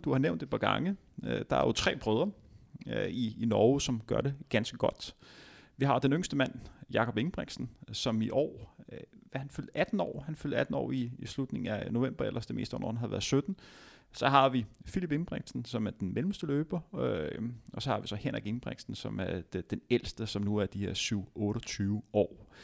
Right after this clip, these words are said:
Især Jakob har jo haft et fantastisk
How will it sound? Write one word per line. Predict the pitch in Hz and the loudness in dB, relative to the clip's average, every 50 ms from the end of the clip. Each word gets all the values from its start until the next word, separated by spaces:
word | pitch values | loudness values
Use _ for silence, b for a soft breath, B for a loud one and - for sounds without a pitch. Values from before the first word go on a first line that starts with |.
| B B B B B B B B B B B B | B B B B B B B B B B B B
Især | 160 151 131 - 214 165 147 | 0 2 4 4 6 6 6
Jakob | 139 - 92 95 - - 151 - | 6 6 6 4 4 2 -2 0
har | 127 110 | 2 2
jo | 87 - | 2 2
haft | 90 117 120 - - - - | 2 2 0 0 0 -4 -8
et | - - - | -8 -8 -6
fantastisk | - - 117 113 - - 127 127 - - 127 - - - - | -4 -4 -4 -2 -2 0 0 -2 -2 -4 -8 -8 -8 -8 -10